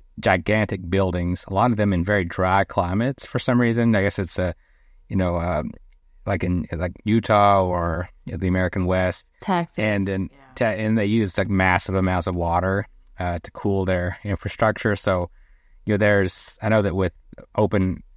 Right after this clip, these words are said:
Speaker 1: A I and Chat G P T, you know, that was a big or issue, I think, with, uh, Microsoft was, a, you know, on one of their, you know, earnings reports, they were talking about how they're consuming all of this water to support their,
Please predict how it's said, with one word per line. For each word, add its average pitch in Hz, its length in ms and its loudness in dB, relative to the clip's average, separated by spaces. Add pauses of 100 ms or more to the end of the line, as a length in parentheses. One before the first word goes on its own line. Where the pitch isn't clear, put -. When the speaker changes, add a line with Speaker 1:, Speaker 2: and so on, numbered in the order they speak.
(120)
Speaker 1:
A 92 160 0
I 98 280 6
and 90 300 -2
Chat 98 260 2
G 92 120 0
P 87 120 -4
T, 95 260 0
you 92 120 0
know, 90 40 0
that 90 140 0
was 92 140 -2
a 92 40 -2
big 90 400 -2 (1200)
or 98 180 -2
issue, 107 500 0
I 98 60 2
think, 101 280 -2
with, 98 200 0
uh, 95 160 0 (200)
Microsoft 98 560 2
was, 95 120 -4
a, 98 100 -4 (180)
you 98 100 0
know, 90 100 0
on 95 140 2
one 95 120 2
of 90 60 2
their, 90 320 0 (360)
you 101 80 -4
know, 90 180 -4
earnings 101 340 2
reports, 92 400 0
they - 80 -2
were 90 40 -4
talking 92 160 -4
about 87 100 -4
how 90 160 2
they're 87 180 -2 (160)
consuming 98 460 0
all 92 160 4
of 87 80 -2
this - 180 -6
water 90 400 2
to 92 140 -8
support - 420 -4
their, 85 340 -2